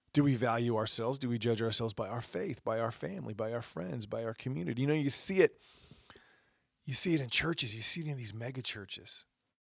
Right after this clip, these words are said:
You know, when, when you have these groups, and, and I've been in on them, it's some of the biggest in the country, and they're sitting around and they go, "How are we gonna grow our church?" And they look at these mega churches. It, it, it becomes about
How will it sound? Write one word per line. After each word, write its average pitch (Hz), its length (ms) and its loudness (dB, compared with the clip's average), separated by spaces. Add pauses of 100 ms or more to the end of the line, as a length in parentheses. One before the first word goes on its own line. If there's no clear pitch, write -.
(880)
You 135 60 -4
know, 131 80 0
when, 127 120 -4
when 139 180 -4
you 156 180 -2
have 151 140 0
these 135 180 2
groups, 120 580 4
and, 113 220 -4 (960)
and 127 100 -2
I've 135 140 -2
been 127 140 6
in 151 160 4
on 101 180 0
them, 53 200 -16 (580)
it's - 100 0
some 170 80 2
of 147 60 0
the 123 100 -4
biggest 139 340 0
in 131 60 -8
the 107 80 -12
country, 143 380 -4
and 120 80 -10
they're 113 80 -8
sitting 170 340 2
around 139 280 0
and 113 60 -4
they 113 40 -6
go, 104 80 -6
"How 170 140 2
are - 20 6
we 240 60 2
gonna 180 120 8
grow 160 220 8
our 139 120 10
church?" - 520 -4 (580)
And 139 100 -4
they 139 60 2
look 147 160 0
at 131 60 -6
these 120 160 -6
mega 127 220 -8
churches. 107 380 -8 (520)
It, 165 140 0 (100)
it, 185 200 -4
it - 160 -4
becomes 165 840 -2 (680)
about 139 720 2